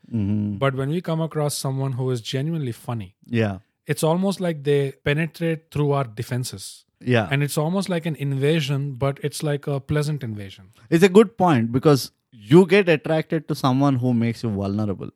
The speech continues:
Speaker 1: And
Speaker 2: Yeah.
Speaker 1: people who are funny make you vulnerable.
Speaker 2: Yeah.
Speaker 1: Because have you ever experienced this? I think when you laugh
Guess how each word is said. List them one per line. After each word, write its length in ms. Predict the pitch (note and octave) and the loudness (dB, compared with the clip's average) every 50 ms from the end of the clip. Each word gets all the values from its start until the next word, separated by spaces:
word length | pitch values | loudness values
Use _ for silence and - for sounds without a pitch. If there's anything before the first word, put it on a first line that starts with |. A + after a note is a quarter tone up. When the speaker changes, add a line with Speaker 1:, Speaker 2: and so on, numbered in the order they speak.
| _ _ | _ _
Speaker 1:
And 160 | - A2 A2+ B2+ | -4 0 2 2
Speaker 2:
Yeah. 100 | B2 A#2 | 4 4
Speaker 1:
people 240 | D3 D3+ C#3+ F3 | 4 4 4 4
who 80 | F3 E3+ | 4 4
are 120 | D3 A#2+ - - | 4 2 0 -4
funny 320 | - - A#2+ B2 C3 C3+ B2+ A#2 | -2 0 0 2 2 2 0 0
make 160 | A2+ A2 - | -2 -2 -4
you 100 | A#2 A2 | -4 -4
vulnerable. 480 | G2+ G2+ G2 F#2+ F#2+ F#2 F2 - - - - _ - | -4 -4 -4 -4 -4 -6 -6 -8 -12 -16 -14 _ -6
Speaker 2:
Yeah. 260 | B2 A2+ G#2 G2 F2+ - _ - | -4 -4 -4 -4 -8 -12 _ -2
Speaker 1:
Because 380 | C3 B2+ - D#3 D3+ C3 A#2+ - - _ - | 2 4 6 6 6 6 2 -4 -10 _ 4
have 100 | F3 A3+ | 6 8
you 80 | C4 A#3+ A3+ | 8 8 8
ever 80 | A3+ F#3+ | 6 4
experienced 460 | F#3 - - - F#3 F3+ F#3 F3+ D#3+ | 4 0 0 -2 0 0 2 0 0
this? 140 | E3 D#3 - | -2 -2 -2
I 120 | - D3 C#3 | 0 0 2
think 120 | D#3 E3+ D#3+ | 2 4 4
when 140 | D3 C#3+ | 4 6
you 160 | C#3+ D3+ E3 D#3+ | 6 6 6 4
laugh 580 | C3+ A#2+ B2 B2 C3 B2+ B2 C3 - - - | 4 2 2 0 0 0 -2 -4 -6 -12 -20